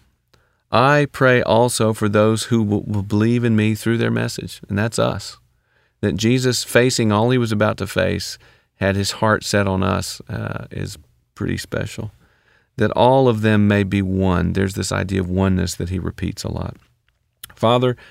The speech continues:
just as you are in me and I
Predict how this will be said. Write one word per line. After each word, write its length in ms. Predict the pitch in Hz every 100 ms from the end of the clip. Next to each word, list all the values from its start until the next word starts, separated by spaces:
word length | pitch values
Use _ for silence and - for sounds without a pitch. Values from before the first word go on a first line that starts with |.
| - _ _ _ -
just 240 | 127 127
as 120 | 123 117
you 140 | 127
are 120 | 127
in 120 | 120
me 380 | 123 143 156 147 -
and 200 | - 98
I 340 | 101 101 98